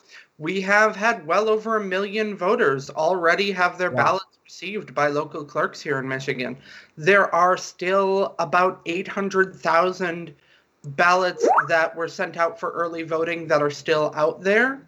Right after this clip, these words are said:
Speaker 1: to be turned in. And I would be remiss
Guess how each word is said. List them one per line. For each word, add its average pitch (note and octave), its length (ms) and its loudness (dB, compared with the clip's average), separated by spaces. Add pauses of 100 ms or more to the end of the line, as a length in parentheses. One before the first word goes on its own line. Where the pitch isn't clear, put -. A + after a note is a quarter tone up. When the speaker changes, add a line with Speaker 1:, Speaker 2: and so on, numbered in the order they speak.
Speaker 1:
to D3 200 0
be C#3+ 180 0
turned D3 320 2
in. F#3+ 280 0 (400)
And D#3+ 340 2
I D3+ 240 2
would D3+ 180 -6
be D3+ 140 -6
remiss D#3 540 -2